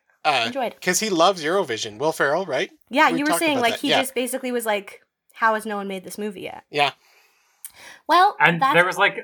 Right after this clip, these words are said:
Speaker 3: sorry, I was just gonna
Speaker 2: No,
Speaker 3: say that
Speaker 2: it's
Speaker 3: there's,
Speaker 2: okay.
Speaker 3: like, a medley in the middle where
Speaker 2: Mm.
Speaker 3: a bunch of past Eurovision performers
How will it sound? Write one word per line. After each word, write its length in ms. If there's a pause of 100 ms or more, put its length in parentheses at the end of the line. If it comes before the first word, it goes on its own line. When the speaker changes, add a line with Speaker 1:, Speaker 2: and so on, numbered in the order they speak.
Speaker 3:
sorry, 360
I 100
was 100
just 140
gonna 120
Speaker 2:
No, 100
Speaker 3:
say 60
that 40
Speaker 2:
it's 80
Speaker 3:
there's, 120
Speaker 2:
okay. 80
Speaker 3:
like, 220 (260)
a 100
medley 480
in 80
the 80
middle 380
where 520 (160)
Speaker 2:
Mm. 280
Speaker 3:
a 40
bunch 260
of 100
past 320
Eurovision 480
performers 680